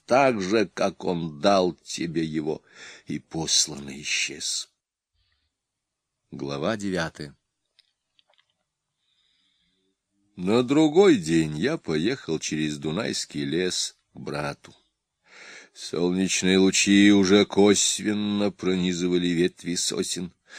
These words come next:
На всем лежал кровавый оттенок, точно такой, как в моем видении.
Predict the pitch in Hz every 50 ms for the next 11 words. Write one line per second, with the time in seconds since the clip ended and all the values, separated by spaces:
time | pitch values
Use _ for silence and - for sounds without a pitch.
0 | - - - - - - 98 92 - - - 131 127 123 110 98 87 92 98 92
1 | 85 101 110 107 98 92 - - 95 101 101 101 107 107 101 98 101 101 98 98
2 | 90 _ _ - - 95 98 87 76 71 - - - - - _ _ - 123 117
3 | 101 - - - - - 90 90 87 - - 87 - - - 85 80 73 - -
4 | - 85 85 - - 71 71 78 76 73 73 69 71 69 67 67 64 - 62 -
5 | 60 57 113 123